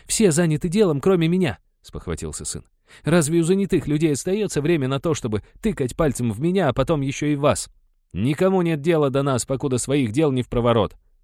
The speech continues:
Мать сощурила отёчные глазки, не до конца поняв, признаёт ли сын свою неправоту или же, наоборот, оскорбляет её и Брюма.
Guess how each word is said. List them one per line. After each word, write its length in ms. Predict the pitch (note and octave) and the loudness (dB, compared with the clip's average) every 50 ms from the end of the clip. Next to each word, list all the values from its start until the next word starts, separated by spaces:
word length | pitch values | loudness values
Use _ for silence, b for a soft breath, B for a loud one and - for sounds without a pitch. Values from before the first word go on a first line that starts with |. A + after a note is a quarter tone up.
| _ _ _ _ _ _ _ _ _ | _ _ _ _ _ _ _ _ _
Мать 260 | - E2 E2+ F#2+ F#2+ - | -6 -2 0 0 0 2
сощурила 560 | - G2+ F#2+ - - A#2+ A2+ G#2+ F#2+ F#2 F#2 | 0 0 0 0 0 2 2 2 2 2 2
отёчные 480 | F2 - G2+ F#2+ - - - F2+ E2+ | 2 0 -2 -2 -4 -4 -6 -4 -4
глазки, 520 | E2+ E2+ F#2+ G2+ G2+ - - - F2 D#2 - _ _ _ | -2 -2 0 -2 -2 -2 -4 -6 -6 -8 -8 _ _ _
не 120 | - C#2 D#2 | -12 -6 -4
до 100 | E2+ F#2 | -4 -2
конца 340 | - G#2 F#2+ - - A2+ - | 0 -2 -2 -2 -2 -2 -2
поняв, 380 | - F#2 G2 G#2+ G#2 F#2 - | -2 -2 -2 -2 -2 -4 -4
признаёт 560 | - E2 E2+ D#2+ E2 F2+ F#2 G2+ A2 G#2+ - | -4 -6 -4 -4 -4 -2 -2 0 0 -2 -2
ли 80 | - F2 | -4 -6
сын 220 | E2 - A2+ G#2+ | -6 -4 -6 -6
свою 300 | F#2+ - - E2 F2 F#2 | -6 -6 -4 -2 -2 -2
неправоту 560 | F2 E2+ - - F2 F2 F2+ E2+ - A2+ G#2+ - | -2 -4 -6 -4 -4 -2 -2 -2 -2 -4 -4 -4
или 220 | - G2+ G2+ F#2+ F#2 | -4 -6 -4 -4 -4
же, 140 | D#2 F2 F2 | -4 -4 -4
наоборот, 500 | F2 F2 F2 E2 G2 A2 A#2 G2 E2 - | -2 -2 -2 -2 -2 -2 -2 -2 -4 -6
оскорбляет 640 | D2+ - - E2 E2 D#2 D#2+ G2+ G#2+ F2 D#2+ - | -10 -8 -8 -8 -6 -4 -2 0 0 0 -2 -4
её 240 | E2 F2+ F#2+ G2 F2+ - | -4 -4 -2 -2 -4 -4
и 100 | - G2 | -6 -8
Брюма. 420 | F#2 F2 G2 A#2 A2 F2+ D2+ - | -6 -4 -2 -2 -2 -2 -4 -10